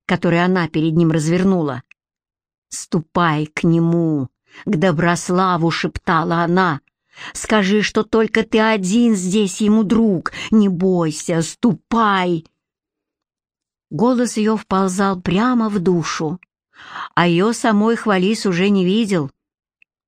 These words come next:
Она растворилась во тьме березняка, растаяла в свежем ночном ветерке, только взгляд ее желтых глаз еще сиял, медленно угасая где-то на дне памяти.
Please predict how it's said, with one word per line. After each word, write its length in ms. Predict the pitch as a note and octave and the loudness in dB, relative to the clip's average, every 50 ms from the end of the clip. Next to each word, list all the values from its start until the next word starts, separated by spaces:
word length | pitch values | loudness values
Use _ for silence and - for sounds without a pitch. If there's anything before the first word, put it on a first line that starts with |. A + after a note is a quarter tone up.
| _ _ _ _ _ _ _ | _ _ _ _ _ _ _
Она 320 | _ D#3+ F3 F#3 G#3 A#3 A#3 | _ 0 2 2 2 2 0
растворилась 1000 | A#3 A3+ A3 - - - F#3 F#3+ F#3+ G3+ B3 C4+ B3+ A3+ G#3+ G3 - - - _ _ - - - | 0 -2 -4 -4 -4 -2 -2 0 0 2 2 2 2 2 0 -2 -4 -8 -16 _ _ -20 -8 -2
во 200 | F3+ F3+ G#3+ G#3 | 0 0 0 0
тьме 340 | G#3 - A#3 G#3+ G#3 G3 F3+ | 0 0 2 2 2 2 2
березняка, 760 | E3+ F3+ F3+ F3+ E3 F3+ F#3 F#3+ F3+ - F#3+ E3+ D3+ C3+ C3 - _ _ _ _ _ _ _ _ | 2 0 0 0 0 0 0 0 0 0 -2 0 0 -2 -6 -12 _ _ _ _ _ _ _ _
растаяла 720 | C4 B3 A#3+ A3+ - - - B3 A3 G3+ F3+ F3 E3+ E3+ | 0 0 0 0 -4 -4 -2 0 0 2 0 0 0 -2
в 60 | E3 | -4
свежем 420 | - - F#3 F#3+ G3+ F#3 D#3+ E3 D#3+ | -4 -2 0 0 0 0 0 0 0
ночном 440 | D#3+ E3+ E3+ - - F#3+ F#3+ F3+ | 0 0 -2 -2 0 0 0 2
ветерке, 580 | E3 E3 D#3 - E3+ D#3 - _ A3 A3 G3+ E3+ - _ _ _ _ - _ _ _ | 0 -2 -2 -2 -4 -4 -2 _ -2 -2 -2 -2 -6 _ _ _ _ -20 _ _ _
только 260 | - G3 E3+ D#3+ - | -2 -2 0 2 0
взгляд 480 | F3 D#3 D#3 E3 F3+ F3 F3+ E3+ D#3+ - | -2 -2 -2 0 0 0 2 0 0 0
ее 180 | E3+ D#3+ D#3+ D#3 | 0 0 0 0
желтых 420 | D3 E3 D#3+ D#3 D#3 - E3 E3 | 0 0 0 0 0 -2 -2 0
глаз 380 | F3 E3 E3 D#3 C#3+ C#3 - - | 0 0 0 0 0 -4 -6 -8
еще 220 | D3+ - - D#3+ | -8 -6 -6 -6
сиял, 480 | D3 - - F#3 E3 F3+ D#3+ C#3+ C3+ - - _ _ _ _ _ _ _ | -6 -4 -4 -2 0 0 0 -2 -2 -6 -12 _ _ _ _ _ _ _
медленно 440 | - F3+ F3+ E3 D#3 D#3 D#3 D#3+ D#3+ | 2 2 2 2 2 2 2 2 0
угасая 680 | D3+ D3+ D#3+ E3 D#3 - A3 G#3 G3+ F3 D3+ C3+ C3+ - _ _ | 0 0 -2 -2 -2 -2 -2 -2 -2 -2 -4 -8 -10 -16 _ _
где-то 320 | - D3 E3+ E3 D3+ - D#3 | -6 -2 -2 -2 -2 0 0
на 140 | D#3 D#3+ D#3+ | 0 0 2
дне 180 | D#3 D#3+ E3 | 2 0 0
памяти. 640 | D#3+ - E3 D3+ D3 C#3+ C#3 C3+ - - - C3+ - | 0 0 0 0 0 0 -4 -6 -10 -14 -14 -14 -16